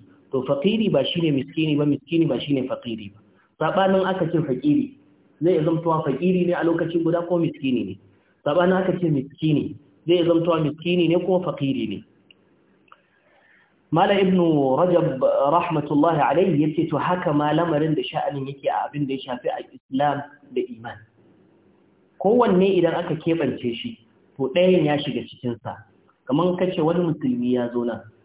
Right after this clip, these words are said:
to, wannan da ka ce wani musulmi baya nufin cewa ba shi da imani. Kamar da ka ce wani mumini, baya nufin cewa kuma ba shi da musulunci. Amma yayin da ka ce wannan musulmi ne, wancan kuma mumini ne. To, a nan gurin, a wurin malamai, kowanne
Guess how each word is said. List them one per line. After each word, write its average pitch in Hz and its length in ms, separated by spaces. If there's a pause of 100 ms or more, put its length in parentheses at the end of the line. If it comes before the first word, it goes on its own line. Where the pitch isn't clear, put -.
(240)
to, 135 60
wannan 180 380
da 147 80
ka 180 80
ce 170 160
wani 165 160
musulmi 139 360
baya 160 220
nufin 147 260
cewa 135 140
ba 135 160
shi - 80
da 117 80
imani. 110 340 (460)
Kamar 147 180
da 165 140
ka 156 60 (100)
ce 147 80
wani 156 240
mumini, 156 640 (440)
baya 180 280
nufin 165 240
cewa - 220
kuma 147 140
ba 151 200
shi 147 80
da 139 60
musulunci. 123 640 (880)
Amma 143 360
yayin 196 280
da 156 80
ka 180 140
ce 175 80
wannan 220 340
musulmi 151 480
ne, 147 80
wancan 156 420
kuma 127 140
mumini 113 560
ne. - 20 (420)
To, - 120
a 127 60
nan 151 180
gurin, 165 240
a - 80
wurin 147 240
malamai, 131 540 (420)
kowanne 151 840